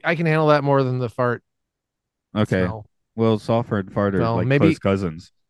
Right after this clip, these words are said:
Speaker 1: maybe I haven't gotten, like, a really sulfury one. That's also possible.
Speaker 2: That's po-, yeah, it's, it's not all of 'em, but yeah.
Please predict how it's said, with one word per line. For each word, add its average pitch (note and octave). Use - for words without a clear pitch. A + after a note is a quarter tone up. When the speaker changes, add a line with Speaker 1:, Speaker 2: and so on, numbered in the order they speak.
Speaker 1:
maybe E3
I F#3
haven't D3+
gotten, C3
like, A#2+
a A#2+
really A#2
sulfury A2
one. G#2
That's A2+
also A2+
possible. B2+
Speaker 2:
That's G#2
po-, F#2
yeah, F#2+
it's, -
it's G2
not G2+
all E2+
of D#2
'em, C#2+
but D#2
yeah. D2+